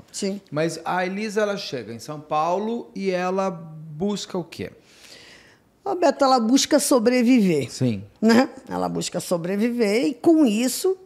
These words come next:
Speaker 1: ela faz vários trabalhos, et cetera, aquilo que aparecia,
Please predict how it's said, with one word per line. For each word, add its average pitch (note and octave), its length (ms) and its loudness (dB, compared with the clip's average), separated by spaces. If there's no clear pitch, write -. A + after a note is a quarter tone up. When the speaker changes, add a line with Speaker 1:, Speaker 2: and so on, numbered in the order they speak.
Speaker 1:
ela F3 360 -2
faz F3 540 -2
vários D3 400 -6
trabalhos, F3 680 -2
et - 160 -8
cetera, D#3 400 -4
aquilo D#3 280 -6
que D#3 140 -4
aparecia, G3+ 760 -2